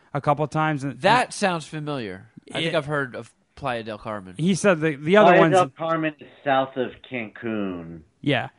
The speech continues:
Speaker 1: He said the other
Speaker 3: Occidental is in the Cancun hotel zone, which is right in town.
Speaker 1: Right, but he, he, he's been to resorts, all-inclusive resorts before, and he said the other ones were much better. So it could have been just a bad one and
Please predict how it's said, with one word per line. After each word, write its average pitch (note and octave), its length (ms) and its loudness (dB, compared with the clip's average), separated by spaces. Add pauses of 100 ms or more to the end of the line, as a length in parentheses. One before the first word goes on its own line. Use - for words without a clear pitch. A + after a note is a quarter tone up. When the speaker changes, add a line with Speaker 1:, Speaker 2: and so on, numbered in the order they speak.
Speaker 1:
He G3 160 2
said G#3+ 220 4
the F#3 100 6
other F3+ 200 6
Speaker 3:
Occidental B2+ 420 2
is A2 160 -2
in B2 140 -4
the A#2 100 -2
Cancun A#2+ 560 -6
hotel G#2+ 460 2
zone, F#2 260 -2
which F2 160 -10
is F2+ 180 -2
right G2 220 4
in F#2 160 -2
town. F2 400 -4 (600)
Speaker 1:
Right, E3+ 360 0
but E3 240 -4
he, F#3 440 -6 (340)
he, G#3 420 2
he's G3+ 300 2
been F#3+ 300 6
to D3+ 120 4
resorts, C#3+ 580 2
all-inclusive C#3+ 600 0
resorts C3 360 -2
before, C3 320 -6
and C3+ 60 -2
he C#3 60 -2
said C#3+ 180 -4
the C#3 100 -2
other B2+ 140 -2
ones A2+ 200 -4
were A2 100 -6
much A#2 260 -8
better. A2+ 280 -4
So D#3 180 0
it F3 80 -2
could A3+ 100 2
have G3+ 60 -2
been E3+ 140 0
just C3 160 -12
a - 20 -4
bad B2 300 0
one B2 280 -6
and G#2+ 160 -12